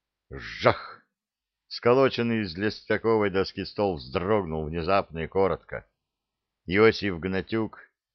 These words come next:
обрушил кулак на выпуклое днище алюминиевой чашки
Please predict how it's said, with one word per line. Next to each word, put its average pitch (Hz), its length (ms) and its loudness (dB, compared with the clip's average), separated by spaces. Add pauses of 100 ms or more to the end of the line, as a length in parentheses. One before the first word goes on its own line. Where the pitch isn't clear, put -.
обрушил 92 540 0
кулак 95 320 2
на 85 120 -2
выпуклое 87 540 -2
днище 87 440 -6
алюминиевой 80 440 -4
чашки 87 600 -4